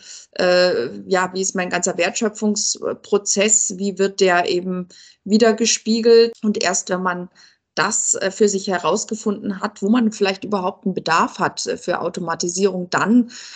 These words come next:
kann man erst, äh, den, den, äh, den Roboter auswählen und ihn eben maßgeschneidert programmieren lassen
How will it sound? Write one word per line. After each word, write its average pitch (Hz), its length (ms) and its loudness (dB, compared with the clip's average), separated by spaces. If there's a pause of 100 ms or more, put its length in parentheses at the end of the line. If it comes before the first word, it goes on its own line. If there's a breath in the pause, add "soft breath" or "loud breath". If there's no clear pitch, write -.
(180 loud breath)
kann 190 200 0
man 185 200 0
erst, - 440 -2
äh, - 200 -4
den, 175 360 -6
den, 160 320 -6 (220)
äh, 165 240 -4
den 160 280 -4
Roboter 170 520 2
auswählen 175 760 2 (380 loud breath)
und 175 220 -4
ihn 180 160 -2
eben 170 240 -2
maßgeschneidert 151 1040 -2
programmieren 214 600 4
lassen 190 520 2